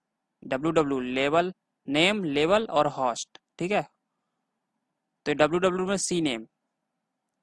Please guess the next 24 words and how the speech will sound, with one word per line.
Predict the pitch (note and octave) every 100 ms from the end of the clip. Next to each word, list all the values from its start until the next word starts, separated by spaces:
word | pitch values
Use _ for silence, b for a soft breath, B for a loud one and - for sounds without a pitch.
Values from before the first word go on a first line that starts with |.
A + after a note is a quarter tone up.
| _ _ _ _ D3
तो |
अपन | C3 E3 F3
को | F3+
क्या | F3 E3+
करना | E3+ E3+ E3+
है, | F3 A3 _ _ _ _ _ - -
सी | - D3+
नेम | D#3 E3 D#3+
यहाँ | D#3
पे | D#3
सेलेक्ट | D3+ D3 D#3+
करना | - D3+ D#3
है | D#3
ऐसे, | C3+ C3 F#3+ B3+ _ _ _ _ _ _ _ -
फिर | D3+
यहाँ | D#3 D#3+ D#3
पे | D#3+
होस्ट | C#3 C#3 D3+ - D3 C3+ C#3
डब्ल्यू | C3 C#3 D#3
डब्ल्यू | D3 C#3 C#3+ C#3+
डब्ल्यू | C3+ C3+ C#3+
लिख | C#3+
देना | D3 D3 D3+
है, | E3